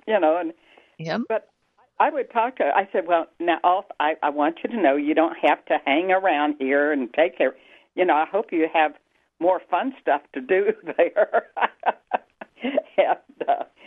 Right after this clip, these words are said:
Speaker 1: but, uh, yeah, it's, it's always, uh, no, I literally hurt him. But,
Speaker 2: Yeah.
Speaker 1: um,
Speaker 2: And I just wanna assure everybody, if they wanna hang around with us, and that's what they do, and they just love being with us.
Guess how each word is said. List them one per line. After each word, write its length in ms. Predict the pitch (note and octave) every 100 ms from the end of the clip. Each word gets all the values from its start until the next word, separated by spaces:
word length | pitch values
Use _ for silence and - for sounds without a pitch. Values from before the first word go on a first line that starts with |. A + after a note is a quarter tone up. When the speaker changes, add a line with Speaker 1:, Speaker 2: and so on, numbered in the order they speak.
| A3 A3+ -
Speaker 1:
but, 320 | G3 E3+ - -
uh, 160 | C#3+ C#3+ - _ _ _ _ _ _
yeah, 300 | F#3+ E3+ C3+ -
it's, 200 | G#3+ G3+ -
it's 200 | G3 F#3 _
always, 540 | F3 F3+ G3 E3+ C#3 C3 -
uh, 200 | C3 B2 - -
no, 120 | F#3+
I 200 | - D3 F#3
literally 500 | C3+ F#3 G#3+ A#2 -
hurt 340 | D#3 F3+ G3 E3+
him. 200 | G#2 - _ _ _ _ _ _
But, 180 | - D#3 F3 -
Speaker 2:
Yeah. 140 | C3+ A2+
Speaker 1:
um, 60 |
Speaker 2:
And 120 | F#3
I 160 | F#3+ F#3+
just 200 | F#3+ -
wanna 140 | G#3+ F#3
assure 340 | - G#3 F3+
everybody, 500 | F#3 F#3 E3 E3 F3
if 240 | F3 E3 -
they 180 | F3 F#3+
wanna 240 | G#3 G#3
hang 180 | A#3 G#3
around 220 | G3 G3
with 100 | G3
us, 260 | F#3+ F#3+ -
and 440 | E3 D#3 - - _ _ -
that's 480 | D#3+ D3 - - - E3
what 180 | E3 -
they 140 | F3+
do, 260 | E3+ E3 D3
and 140 | D3+
they 100 | D#3
just 440 | D3+ D#3 D3+ - -
love 420 | C#3+ C#3+ C#3+ C#3 -
being 240 | C3 B2+
with 220 | C3 -
us. 180 | C3 -